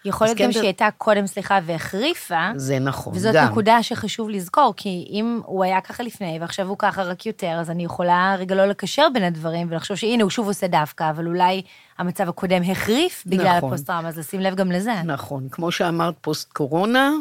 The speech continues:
Speaker 2: רוב
Speaker 1: מהמם.
Speaker 2: המטופלים שלנו החריפו, אותו דבר עכשיו.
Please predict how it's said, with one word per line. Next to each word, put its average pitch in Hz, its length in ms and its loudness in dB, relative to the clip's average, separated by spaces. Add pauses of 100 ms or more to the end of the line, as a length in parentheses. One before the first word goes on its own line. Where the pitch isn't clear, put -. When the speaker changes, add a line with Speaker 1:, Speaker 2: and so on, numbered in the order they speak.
(140)
Speaker 2:
רוב 196 220 2
Speaker 1:
מהמם. - 120 4
Speaker 2:
המטופלים 165 540 0
שלנו 165 440 -2
החריפו, 202 600 0 (220)
אותו 302 200 -8
דבר 311 340 0
עכשיו. 330 300 -4